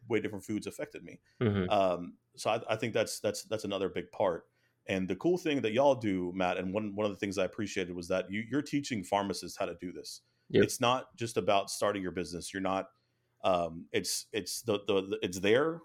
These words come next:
Speaker 1: We have the knowledge base. Is that how do we teach people how to do it? And so I, I wanna give you a little bit of time to tell us a little bit about, uh, your Consulting Confidence Academy.
Speaker 2: Yeah, definitely. So, um, the, the, the P G X Consulting Confidence Academy, um, it, it's, it's a program designed,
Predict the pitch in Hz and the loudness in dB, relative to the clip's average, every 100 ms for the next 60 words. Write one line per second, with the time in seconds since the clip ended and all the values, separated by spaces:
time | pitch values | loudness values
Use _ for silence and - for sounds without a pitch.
0 | _ 110 104 107 120 110 95 107 127 123 | _ -2 2 4 4 2 0 0 -2 0
1 | 156 160 - 101 90 110 123 110 - 110 | -2 -2 -8 -8 -2 -2 -2 -4 -8 -10
2 | - 98 85 - 87 78 87 73 - _ | -8 -8 -8 -6 -8 -8 -10 -12 -14 _
3 | _ _ _ _ 104 87 85 110 98 95 | _ _ _ _ -4 -4 2 2 4 2
4 | - 107 127 151 127 127 127 120 107 92 | 4 4 6 2 2 0 0 0 -2 -2
5 | 117 104 92 - 110 - 104 92 90 90 | 0 0 0 0 0 -2 -4 -2 -2 0
6 | 90 - - 87 87 92 95 - 107 104 | -2 -2 -4 -4 -4 -6 -8 -4 -4 -2
7 | 90 98 95 82 - - - _ - - | -6 -4 -6 -6 -14 -16 -20 _ -20 -18
8 | - - - 151 180 107 131 127 98 90 | -16 -6 10 12 12 12 12 10 4 4
9 | 92 - 117 110 107 104 - - - 98 | 2 8 12 12 12 8 -8 -16 2 6
10 | 95 90 87 - - 110 - 107 107 - | 8 8 4 -4 6 6 6 2 2 4
11 | 113 160 147 131 110 107 - - 123 117 | 4 6 12 12 12 12 2 2 4 8
12 | 107 107 104 101 104 95 101 101 98 95 | 8 8 4 4 4 2 4 6 8 8
13 | 92 90 - - 90 87 87 73 85 - | 6 4 0 -2 2 2 2 0 0 2
14 | 92 - 87 - - 73 90 - 131 127 | 2 0 -10 -10 -10 -8 -4 10 12 12
15 | 120 110 107 104 104 101 101 98 | 12 12 10 10 8 8 6 4